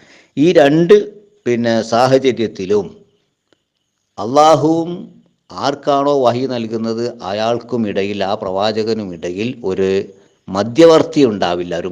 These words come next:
മൂന്നാമൻ ഉണ്ടാവില്ല, എത്തിച്ചു കൊടുക്കുന്ന ഒരു മൂന്നാമൻ ഉണ്ടാവില്ല. അള്ളാഹു നേരിട്ട് അറിയിച്ചു കൊടുക്കുന്നു, ഒന്നുകിൽ ഇൽഹാമായിട്ടോ സ്വപ്നത്തിലൂടെയുള്ള തോന്നലുകളായിട്ടോ അറിയിച്ചു കൊടുക്കുന്നു, അല്ലെങ്കിൽ മറക്കപ്പുറം നിന്നുകൊണ്ട് സംസാരിക്കുന്നു, സംസാരം കേൾക്കുന്നു,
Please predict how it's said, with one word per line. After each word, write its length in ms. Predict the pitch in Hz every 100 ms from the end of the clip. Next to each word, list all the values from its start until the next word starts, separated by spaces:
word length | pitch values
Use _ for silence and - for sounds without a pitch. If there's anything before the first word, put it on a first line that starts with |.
| 101
മൂന്നാമൻ 460 | 113 135 135 143 127
ഉണ്ടാവില്ല, 380 | 104 82 82 80 85
എത്തിച്ചു 340 | - 123 - 135
കൊടുക്കുന്ന 340 | 110 101 104 104
ഒരു 80 | 101 95 95 -
മൂന്നാമൻ 360 | 90 98 101 98
ഉണ്ടാവില്ല. 380 | 87 80 71 - - _ _ _ _ _ _ -
അള്ളാഹു 280 | 85 98 117
നേരിട്ട് 440 | 123 127 143 - 165 175 123
അറിയിച്ചു 300 | 135 - 127
കൊടുക്കുന്നു, 400 | 117 101 98 90 85
ഒന്നുകിൽ 460 | - 101 104 131 165 - - _ _ 101
ഇൽഹാമായിട്ടോ 680 | 98 95 117 113 113 113 131 143 -
സ്വപ്നത്തിലൂടെയുള്ള 880 | - - - 104 107 107 117 113 113
തോന്നലുകളായിട്ടോ 840 | 104 110 113 110 110 110 113 - 135 160 98
അറിയിച്ചു 320 | 95 95 - 85
കൊടുക്കുന്നു, 460 | 78 76 82 85 80 90
അല്ലെങ്കിൽ 420 | 90 104 110 170 233 - - _ _ _ _ 214
മറക്കപ്പുറം 640 | 233 127 - 131 139 135 135
നിന്നുകൊണ്ട് 440 | 131 127 123 135 147
സംസാരിക്കുന്നു, 640 | 135 117 123 127 123 123 139 135
സംസാരം 380 | 131 127 123 127 123
കേൾക്കുന്നു, 400 | 123 123 127